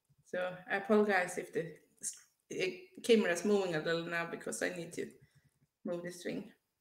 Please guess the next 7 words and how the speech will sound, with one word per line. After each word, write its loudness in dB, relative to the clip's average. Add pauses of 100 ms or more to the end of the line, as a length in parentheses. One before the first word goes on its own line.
(1300)
And -2
this 4
chapter 2
is -4
called -4 (140)
The -6
Annoying 0